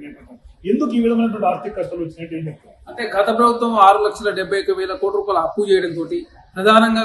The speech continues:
Speaker 2: కాళేశ్వరం లక్ష రెండు వేల కోట్ల రూపాయలు వృధా కావడంతో, అదేవిధంగా యాదాద్రి భద్రాద్రిలో నలభై వేల కోట్ల రూపాయలు, కాళేశ్వరం మిషన్ భగీరథలో ఇంకొక నలభై వేల కోట్ల రూపాయలు,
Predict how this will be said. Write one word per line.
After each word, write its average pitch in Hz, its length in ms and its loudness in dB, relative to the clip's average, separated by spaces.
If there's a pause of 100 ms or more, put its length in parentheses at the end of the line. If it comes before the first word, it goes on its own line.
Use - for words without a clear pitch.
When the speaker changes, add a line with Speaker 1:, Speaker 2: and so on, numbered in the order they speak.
(120)
Speaker 2:
కాళేశ్వరం 202 520 4
లక్ష - 160 -6
రెండు 196 280 0
వేల 185 180 -4
కోట్ల 190 140 -6
రూపాయలు 185 340 -6 (380)
వృధా 202 220 8 (120)
కావడంతో, 180 400 0 (560)
అదేవిధంగా 226 380 4
యాదాద్రి 202 460 4 (100)
భద్రాద్రిలో 196 460 0
నలభై 170 280 -2
వేల 208 80 2
కోట్ల 180 300 -4
రూపాయలు, 170 320 -10 (380)
కాళేశ్వరం 220 580 4
మిషన్ 202 260 -2
భగీరథలో 190 400 -2
ఇంకొక 165 260 -8
నలభై 175 240 -4
వేల 170 120 -6
కోట్ల 160 240 -10
రూపాయలు, 156 320 -12